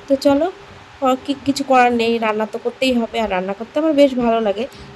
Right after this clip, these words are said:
যদি পছন্দ মতো সবজি হয়, মাছ হয়, মাংস হয়, তো রান্না করতে কার না ভালো লাগে? আমার তো ভাই খুব ভালো লাগে। তো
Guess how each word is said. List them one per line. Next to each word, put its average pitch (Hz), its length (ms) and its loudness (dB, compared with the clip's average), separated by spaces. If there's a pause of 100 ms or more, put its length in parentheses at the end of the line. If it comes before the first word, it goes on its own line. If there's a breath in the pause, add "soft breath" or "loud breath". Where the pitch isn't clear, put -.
যদি 240 280 2
পছন্দ 240 360 0
মতো 262 220 0
সবজি 233 460 -6
হয়, 226 220 0
মাছ 196 400 -4
হয়, 220 120 -2
মাংস 196 320 -6
হয়, 214 240 -2 (440 loud breath)
তো 285 60 2
রান্না 233 280 0
করতে 247 220 -2
কার 214 200 -2
না 214 120 0
ভালো 196 220 0
লাগে? 190 160 0
আমার 185 240 -2
তো 214 60 -2
ভাই 214 140 0 (100)
খুব 247 100 0 (100)
ভালো 240 200 2
লাগে। 226 300 -2 (500 loud breath)
তো 214 240 4